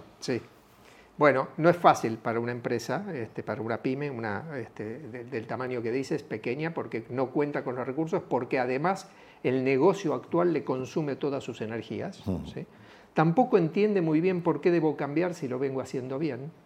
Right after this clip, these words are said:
Speaker 1: ¿sí?
Speaker 2: Bueno, pero
Speaker 1: Pero
Speaker 2: ve, pero ve que la barba
Speaker 1: pero
Speaker 2: del vecino <laughs>
Speaker 1: Exacto,
Speaker 2: está
Speaker 1: pero el éxito pasado no es garantía de éxito futuro,
Speaker 2: Mm.
Speaker 1: para empezar. Esa es la proyección lineal, ese es el cerebro lineal que tenemos,
Speaker 2: Mm.
Speaker 1: este, y estamos viviendo una situación de exponencialidad,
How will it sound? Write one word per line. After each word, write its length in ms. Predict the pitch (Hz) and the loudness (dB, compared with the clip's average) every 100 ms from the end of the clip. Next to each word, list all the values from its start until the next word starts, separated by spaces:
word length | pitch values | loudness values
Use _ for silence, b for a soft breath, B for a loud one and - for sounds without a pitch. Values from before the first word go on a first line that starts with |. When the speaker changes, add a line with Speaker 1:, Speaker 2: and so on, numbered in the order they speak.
| _ | _
Speaker 1:
¿sí? 180 | - - | -14 2
Speaker 2:
Bueno, 280 | 123 123 90 | 6 6 6
pero 140 | 95 90 | 6 10
Speaker 1:
Pero 20 | |
Speaker 2:
ve, 200 | 113 120 | 12 12
pero 240 | 101 104 | 10 8
ve 140 | 104 120 | 10 10
que 100 | 123 | 10
la 120 | 117 | 10
barba 220 | 113 117 | 12 12
Speaker 1:
pero 80 | 123 | 12
Speaker 2:
del 80 | 120 | 12
vecino 680 | 113 110 123 123 113 104 98 | 10 8 8 10 10 8 6
<laughs> 40 | |
Speaker 1:
Exacto, 460 | - - 156 151 135 | 4 8 12 12 12
Speaker 2:
está 300 | 123 131 127 | 10 8 10
Speaker 1:
pero 180 | 151 143 | 8 8
el 100 | 180 | 8
éxito 440 | 196 208 175 202 | 8 4 6 8
pasado 600 | 170 - 196 180 165 180 | 6 6 6 8 6 4
no 120 | 156 | 4
es 60 | 156 | 2
garantía 460 | 160 147 135 147 139 | 2 0 4 4 4
de 80 | |
éxito 320 | 131 - 131 123 | 2 -2 -6 -4
futuro, 480 | 120 117 113 113 | -4 -2 -2 0
Speaker 2:
Mm. 160 | 87 80 | 0 0
Speaker 1:
para 140 | 110 | -4
empezar. 480 | 117 113 - 113 233 - b b | -6 -8 -4 -2 -4 -8 b b
Esa 240 | - 131 147 | -2 0 0
es 80 | 139 | 0
la 120 | 120 | 0
proyección 520 | 123 117 113 139 123 | 0 0 -2 -2 -2
lineal, 340 | 120 131 120 | 0 0 0
ese 160 | 127 - | 0 0
es 100 | - | 0
el 260 | 131 120 117 | 0 -2 -6
cerebro 480 | - 123 156 143 131 | -2 4 4 4 0
lineal 420 | 127 156 139 131 | 0 0 -2 -2
que 100 | 117 | -4
tenemos, 600 | 120 123 127 123 - 156 | -4 -4 -4 -4 -4 -2
Speaker 2:
Mm. 40 | |
Speaker 1:
este, 300 | 151 110 120 - | -2 -2 -6 -2
y 80 | 117 | -4
estamos 320 | - 135 120 | -2 -4 -2
viviendo 580 | 120 131 139 139 143 - | -2 0 -2 0 -2 -2
una 180 | 120 127 | -8 -6
situación 640 | - 110 120 117 135 143 | -6 -4 -4 -2 -2 -2
de 80 | 117 | -2
exponencialidad, 920 | 107 - 117 110 113 - 110 151 156 | -4 -6 -8 -8 -10 -8 -4 -2 -2